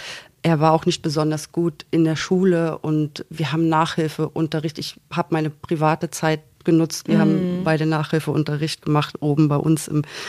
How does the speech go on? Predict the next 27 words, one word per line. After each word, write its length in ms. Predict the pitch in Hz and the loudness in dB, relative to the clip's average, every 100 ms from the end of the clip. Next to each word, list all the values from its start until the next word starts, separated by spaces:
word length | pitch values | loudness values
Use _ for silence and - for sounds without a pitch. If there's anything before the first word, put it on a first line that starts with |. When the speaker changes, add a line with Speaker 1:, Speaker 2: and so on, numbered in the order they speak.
| - - - | -12 -8 -2
Speaker 1:
im 100 | 160 | 2
Raum. 220 | 160 160 | 4 4
Er 60 | 165 | 4
hat 100 | 175 | 2
mir 100 | 160 | 0
viele 260 | - 180 | 0 0
Fragen 380 | - 160 151 151 | 0 2 2 2
gestellt. 600 | 147 - 151 147 147 147 - - - _ _ | -2 -2 0 2 0 -4 -14 -18 -20 _ _
Und 180 | - 165 | 2 4
was 140 | 160 160 | 4 2
mir 100 | 170 | 2
ganz 280 | 175 208 - | 2 2 0
wichtig 420 | 175 - 185 - | -2 -4 -6 2
war, 280 | 180 190 180 _ _ _ _ _ | 4 4 0 _ _ _ _ _
ich 180 | - 156 | -6 0
hab 140 | 185 202 | 2 4
ihn 140 | 208 | 2
irgendwann 460 | - 180 196 196 196 | 4 4 4 4 2
auch 180 | 185 - | -2 2
machen 380 | 175 180 - 180 | 4 4 4 4
lassen. 640 | 170 175 - - 127 123 - _ - | 4 2 -2 -4 -4 -6 -12 _ -4
Man 180 | 156 151 | 2 6
merkt 300 | 165 196 - | 6 4 2
ja 160 | 175 | 0
so, 260 | 165 175 185 - - - | 2 2 2 0 -16 -4
wo 160 | 185 196 | 2 2
sind 580 | 170 185 185 - - | 4 2 2 -2 -12